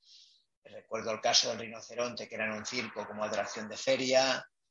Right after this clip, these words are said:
me he encontrado casos de ponis en una atracción que van girando alrededor de una cuerda que era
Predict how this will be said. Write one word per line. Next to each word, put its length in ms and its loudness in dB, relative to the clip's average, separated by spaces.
me 180 -2
he 40 0
encontrado 580 -2
casos 420 4
de 120 -8
ponis 540 0
en 120 -8
una 120 -12
atracción 560 -4
que 140 -10
van 180 -4
girando 640 -6
alrededor 520 -4
de 40 -8
una 200 -8
cuerda 480 -2
que 120 -16
era 340 -2